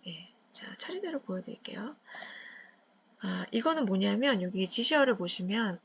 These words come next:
A walking cat in front of the bar in the Nighthawks, oil painting drawn by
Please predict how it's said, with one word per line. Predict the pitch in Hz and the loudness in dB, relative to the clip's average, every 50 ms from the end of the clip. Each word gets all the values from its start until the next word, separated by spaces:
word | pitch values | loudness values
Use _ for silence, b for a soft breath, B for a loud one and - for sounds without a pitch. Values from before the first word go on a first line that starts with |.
| _ - 220 | _ -2 0
A | 208 214 214 | 2 2 4
walking | 202 208 226 226 - - 330 320 302 - | 4 4 2 2 0 -2 -4 -4 -4 -4
cat | - - 277 311 370 - _ - - - - - - _ _ - - | -2 0 0 0 -2 -4 _ -10 -10 -10 -10 -10 -16 _ _ -2 0
in | 214 220 | 0 0
front | 226 - - 240 262 262 269 - 262 | 0 0 0 0 0 0 0 -2 -2
of | 240 220 | -2 0
the | 214 202 - | -2 -2 0
bar | 196 196 208 226 254 269 285 - _ _ _ - - | 0 0 0 2 0 -2 -4 -8 _ _ _ -8 -4
in | 208 196 196 | -2 0 0
the | 196 190 | 0 0
Nighthawks, | 185 190 196 214 220 - - - 226 247 - - - - - - - - - _ - | 0 0 0 0 -2 -4 -4 -4 -4 -4 -2 -2 0 2 4 4 2 0 -4 _ -4
oil | 196 208 214 214 | -2 -2 -2 -2
painting | 208 - 233 233 226 - - 233 233 214 | -2 -2 -2 -2 -2 -2 -2 -2 -2 -2
drawn | - 202 196 202 202 202 | -2 -2 0 0 0 -2
by | 202 190 190 196 196 | -2 -2 -2 -2 -4